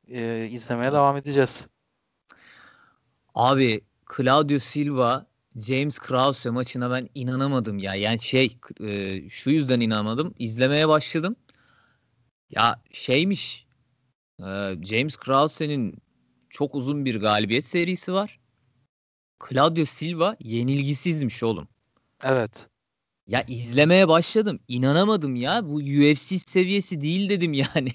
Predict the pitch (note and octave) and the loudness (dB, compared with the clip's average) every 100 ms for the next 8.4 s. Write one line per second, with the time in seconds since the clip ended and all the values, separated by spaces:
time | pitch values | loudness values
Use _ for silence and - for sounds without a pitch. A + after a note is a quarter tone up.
0 | - - F3 - - D3+ D#3+ E3+ - E3 | -10 -20 -18 -4 2 6 6 4 2 4
1 | C#3 C#3 D3+ F3+ F#3 G#3 F#3 - C#3+ A#2 | 6 6 8 6 4 -4 -4 -4 -2 -2
2 | A2 G#2+ F#2+ - - - - - - - | -4 -4 0 2 2 2 4 6 4 0
3 | - - - C3 G#3+ - D3+ D#3 F3+ G3+ | -16 -14 -2 2 2 2 2 4 4 0
4 | G3+ A3+ A3+ A3+ A#3 B3+ - D#3 G3 A#3+ | -4 -4 -2 0 0 -2 -6 0 4 4
5 | B3 - F#3 G3+ _ - G#3+ G#3 G#3+ G#3 | 0 -2 0 0 _ -6 -2 -2 -4 -4
6 | C4 - - E3 B3 A#3 A3+ A3 G#3+ A3 | -6 -8 -10 -2 0 0 0 0 2 2
7 | G#3+ G#3+ F#3+ G3 G3 G#3+ G3 F#3+ F3 G#3+ | 2 -2 0 -2 -2 -4 -2 0 0 -2
8 | F3+ F3+ G3 | -4 -4 -6